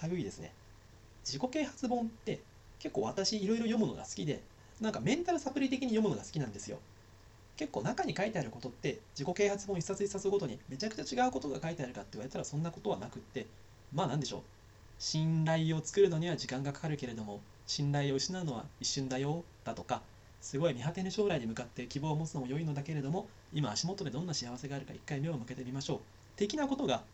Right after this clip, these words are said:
なんか手を変え品を変え、いろんな文章で載っているっていうジャンル、それが自己啓発本だ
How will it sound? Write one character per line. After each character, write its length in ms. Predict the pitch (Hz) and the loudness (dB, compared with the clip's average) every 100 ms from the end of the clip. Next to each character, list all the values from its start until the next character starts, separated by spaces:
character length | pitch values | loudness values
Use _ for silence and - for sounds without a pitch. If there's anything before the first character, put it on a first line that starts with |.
| - | -4
な 80 | 220 | -4
ん 40 | |
か 60 | 135 | -2
手 100 | - | 2
を 100 | 214 | 2
変 140 | - 110 | 2 2
え 20 | |
品 240 | - 139 143 | 2 4 2
を 100 | 143 | 2
変 180 | 135 131 | 0 0
え、 60 | - | 0
い 40 | |
ろ 100 | 151 | 0
ん 40 | |
な 80 | 165 | 0
文 180 | 156 175 | 2 0
章 200 | 156 127 | 0 0
で 160 | 180 202 - - | 0 -2 -8 -8
載 100 | 127 | -6
っ 40 | 123 | -2
て 160 | - | 0
い 100 | 123 | 0
る 140 | 120 120 | 0 -4
っ 20 | - - - - | -8 -20 -18 0
て 60 | |
い 160 | 214 208 | 4 6
う 20 | |
ジ 100 | 147 | 6
ャ 40 | 143 | 4
ン 100 | 139 | 4
ル、 160 | 135 | 2
そ 140 | - 127 | 2 2
れ 60 | |
が 80 | 175 | 2
自 100 | 151 | 2
己 100 | 143 | 0
啓 140 | 156 | 0
発 180 | 139 143 | 2 0
本 160 | 135 135 | 0 -2
だ 140 | 123 | -2